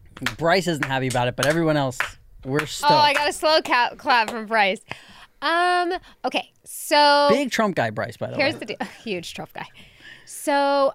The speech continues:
Speaker 2: uh, we, you know, we were th-, we were talking, throwing about, out the idea of Austin. I think that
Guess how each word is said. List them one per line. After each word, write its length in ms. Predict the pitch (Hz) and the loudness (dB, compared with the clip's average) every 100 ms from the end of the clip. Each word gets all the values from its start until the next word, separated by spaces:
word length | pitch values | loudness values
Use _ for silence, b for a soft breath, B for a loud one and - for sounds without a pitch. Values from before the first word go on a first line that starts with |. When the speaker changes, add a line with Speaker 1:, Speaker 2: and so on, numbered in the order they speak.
| - | 0
Speaker 2:
uh, 360 | 262 269 262 247 | 2 4 2 0
we, 180 | 262 269 | -6 -8
you 60 | 392 | -2
know, 100 | 494 | 0
we 100 | 392 | 2
were 80 | 370 | -2
th-, 120 | - | -4
we 80 | 311 | -6
were 40 | 302 | -6
talking, 440 | 277 330 359 359 | 0 -2 -2 -8
throwing 300 | - 311 294 | -2 -2 -2
about, 320 | 285 269 254 - _ _ _ - | 0 0 -2 -6 _ _ _ -2
out 320 | 240 240 - | 0 0 -4
the 120 | 254 | -4
idea 260 | 254 240 240 | -2 -2 -4
of 80 | 220 - | -4 -6
Austin. 580 | 196 196 - 220 214 | -6 -6 -8 -6 -4
I 160 | 208 233 | -4 -6
think 360 | 226 247 247 - | -6 -10 -8 -2
that 440 | 226 226 220 - | 2 2 0 -2